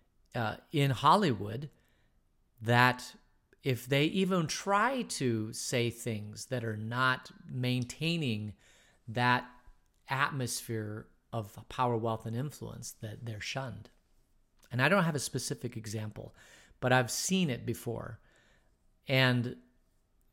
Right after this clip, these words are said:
I do have an example of this. There was a painter,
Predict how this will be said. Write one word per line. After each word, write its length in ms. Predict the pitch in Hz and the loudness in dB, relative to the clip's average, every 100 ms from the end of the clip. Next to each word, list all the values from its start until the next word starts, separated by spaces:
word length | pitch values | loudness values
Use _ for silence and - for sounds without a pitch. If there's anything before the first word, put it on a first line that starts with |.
| - | -2
I 80 | 147 | 0
do 220 | 131 220 | 4 4
have 160 | 208 156 | 6 4
an 80 | 127 | 2
example 540 | 110 107 120 123 117 | 0 0 0 0 -4
of 160 | 101 101 | -6 -8
this. 480 | 113 85 - - - 139 | -10 -8 -10 -12 -16 -12
There 260 | 131 131 | 0 0
was 460 | 127 135 127 113 - - | 4 4 4 2 -6 -6
a 100 | 117 | -8
painter, 640 | - - 160 156 - 110 | -8 -4 -2 -4 -8 -14